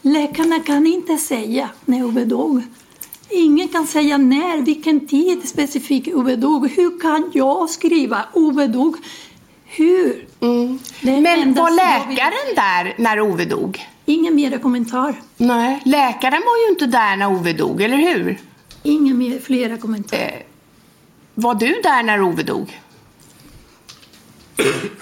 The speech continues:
Speaker 2: Var du lika förvirrad när du skrev mejlet till din halvsyster Jane?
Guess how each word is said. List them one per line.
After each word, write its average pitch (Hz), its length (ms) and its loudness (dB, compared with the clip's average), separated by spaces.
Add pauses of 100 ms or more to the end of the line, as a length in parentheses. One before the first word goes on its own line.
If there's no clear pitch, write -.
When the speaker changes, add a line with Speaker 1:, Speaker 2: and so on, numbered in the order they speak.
(300)
Speaker 2:
Var 294 120 -2
du 302 120 2
lika 262 480 0
förvirrad 302 560 0
när 277 140 0
du 262 140 -2
skrev 240 320 0
mejlet 214 520 -2
till 220 180 0
din 208 140 0
halvsyster 202 680 -2
Jane? 208 480 0